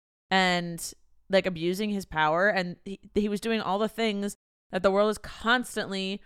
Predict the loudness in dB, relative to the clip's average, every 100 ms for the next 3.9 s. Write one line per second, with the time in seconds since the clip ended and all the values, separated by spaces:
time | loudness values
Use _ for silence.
0 | -4 -2 0 -2 -4 -6 -8 0 2 2
1 | 2 0 0 -4 -2 -2 -2 -16 -6 -6
2 | -4 -14 2 4 6 2 0 -2 0 0
3 | -2 0 0 0 -6 -6 -4 -4 -6